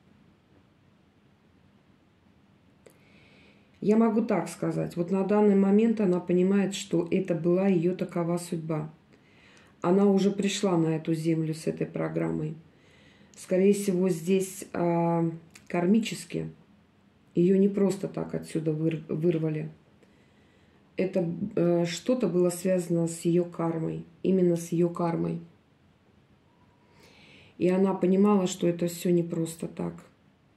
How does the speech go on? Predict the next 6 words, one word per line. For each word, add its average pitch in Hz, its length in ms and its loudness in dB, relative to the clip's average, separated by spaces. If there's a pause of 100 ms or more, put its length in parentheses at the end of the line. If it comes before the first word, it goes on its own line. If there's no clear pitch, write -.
(2000)
Пострадала 190 760 0
она, 170 380 -2 (1500)
э, - 100 -6
вот 170 380 0
таким 185 480 0
образом, 160 640 0